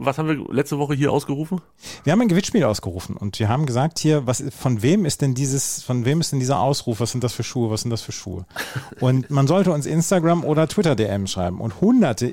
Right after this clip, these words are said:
Speaker 2: wenn nicht Tausende haben uns geschrieben und haben geschrieben, „Hier, das ist der, der Team Domi.“ Wir haben eine falsche Antwort. Ich habe eine falsche Antwort bei Dings bekommen, bei, bei Twitter bekommen. Du hast, du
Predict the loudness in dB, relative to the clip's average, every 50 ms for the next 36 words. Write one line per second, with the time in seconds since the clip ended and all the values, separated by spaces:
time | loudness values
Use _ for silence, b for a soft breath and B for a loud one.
0 | -2 -2 0 2 2 0 -2 -4 -8 -2 0 2 4 4 4 4 4 2 2 2
1 | 2 2 0 0 -2 -4 -4 -6 -8 -4 -2 -2 0 0 0 0 0 2 2 0
2 | 0 -2 -2 -4 -2 -2 -2 0 0 2 2 4 4 2 2 0 -4 -12 -12 -6
3 | 0 0 2 2 0 -2 -4 -2 2 2 4 4 2 0 B B B B B B
4 | B B -2 0 4 4 4 4 4 2 2 0 0 -2 -4 -6 b b b b
5 | b b 0 0 2 0 0 0 0 2 4 4 2 2 2 2 0 2 2 2
6 | 2 2 2 0 0 -2 0 -2 -2 0 0 2 2 2 2 2 2 2 2 2
7 | 2 0 2 0 0 0 0 0 0 0 -2 -4 -6 -6 -4 -4 -4 -2 -2 -2
8 | -2 -2 -2 -2 -2 -4 -2 -4 -4 -4 -4 -6 -6 -8 -8 -8 -6 -6 -6 -2
9 | 0 0 0 0 -4 -8 -8 -4 -2 0 2 2